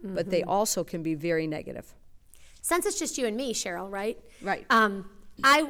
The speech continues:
Speaker 2: was gonna share, you know, recently I got hurt by someone, and I, um, thought, "I was hurt. It was painful." And I immediately went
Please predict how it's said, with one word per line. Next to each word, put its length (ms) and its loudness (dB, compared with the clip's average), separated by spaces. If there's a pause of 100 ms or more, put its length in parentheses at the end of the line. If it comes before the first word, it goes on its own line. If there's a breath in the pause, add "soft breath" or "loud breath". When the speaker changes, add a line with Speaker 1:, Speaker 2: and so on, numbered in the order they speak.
Speaker 2:
was 120 -4
gonna 140 -2
share, 180 -2
you 120 -2
know, 100 0
recently 480 -2
I 80 -10
got 140 -4
hurt 200 -6
by 100 -4
someone, 500 -4 (420)
and 440 -2 (460 loud breath)
I, 500 4 (100)
um, 300 -6
thought, 340 2 (360)
"I 140 0
was 160 0
hurt. 400 0 (240)
It 160 -4
was 160 -8
painful." 480 -6 (380 soft breath)
And 340 2
I 420 0
immediately 460 0
went 280 -4